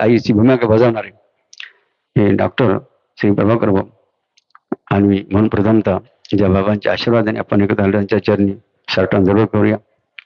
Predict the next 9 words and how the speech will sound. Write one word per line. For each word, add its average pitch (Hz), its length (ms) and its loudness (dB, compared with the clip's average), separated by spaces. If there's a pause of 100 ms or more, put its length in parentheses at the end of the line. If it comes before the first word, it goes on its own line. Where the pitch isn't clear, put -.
(920)
आणि 101 220 2
सर्व 104 220 0
देवतांना 107 380 2
वंदन 113 260 -2
करून, 107 300 -4
या 107 100 -4
भूमीला 113 360 2
वंदन 110 200 -8
करून 110 280 -2